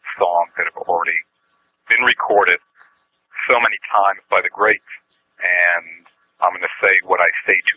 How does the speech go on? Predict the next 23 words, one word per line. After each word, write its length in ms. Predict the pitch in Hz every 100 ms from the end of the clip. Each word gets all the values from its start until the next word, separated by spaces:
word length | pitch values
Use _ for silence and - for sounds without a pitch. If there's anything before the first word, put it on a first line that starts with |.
| -
people 400 | - - - 85
and 80 | 87
younger 240 | 98 110 -
people 300 | 87 - 85
that 100 | - -
want 240 | 101 113 -
to 40 | -
do 80 | 87
the 140 | -
music. 320 | - - - - _ - _ _
You 80 | -
don't 160 | 110
compare 320 | - - 110 117
yourself 400 | 117 - 82 -
with 80 |
anybody. 400 | - 82 - 73 - _ _ _ _ _
You 60 | - -
take 160 | 98
the 80 | 101 -
song, 400 | 101 98 98 95 _ _
you 160 | - - -
take 160 | 95
it 80 | 92